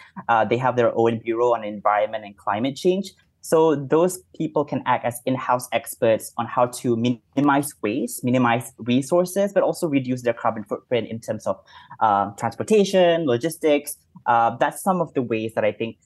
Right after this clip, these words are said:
would be not only creative, but also, like, also appreciates the type, the type of environmental, uh, environmentalist position,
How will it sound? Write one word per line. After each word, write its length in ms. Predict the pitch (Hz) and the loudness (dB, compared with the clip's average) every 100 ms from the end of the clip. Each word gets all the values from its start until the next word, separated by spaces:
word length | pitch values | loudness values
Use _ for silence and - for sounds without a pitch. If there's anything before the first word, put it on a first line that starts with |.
| - | -10
would 200 | 123 - | -8 -4
be 360 | 120 113 104 - | -2 -2 -2 -4
not 180 | 127 131 | 2 4
only 240 | 123 120 - _ _ | 4 0 -6 _ _
creative, 500 | - 104 107 196 202 | -4 -2 0 -2 0
but 120 | 190 | 0
also, 320 | - 165 - | 2 0 2
like, 280 | 170 139 - _ | 2 2 0 _
also 560 | - 156 156 170 165 - _ _ _ - | 0 0 2 4 4 0 _ _ _ -6
appreciates 760 | 131 - 143 139 139 123 - | -4 0 0 0 0 -2 -2
the 80 | 127 | -12
type, 320 | - 127 113 - | -4 0 0 0
the 80 | 127 | -4
type 320 | - 135 135 | 0 0 2
of 140 | 123 - _ - | 0 -2 _ -6
environmental, 1080 | 127 117 117 120 120 117 - 120 113 117 - _ _ - | -2 2 2 2 2 -4 -2 0 2 0 -8 _ _ -4
uh, 260 | 113 107 107 | 0 2 0
environmentalist 760 | 131 131 143 143 143 139 135 | 0 2 2 0 -2 -6 -4
position, 760 | - 113 113 120 - 107 104 - | -6 -6 -6 -6 0 0 0 -10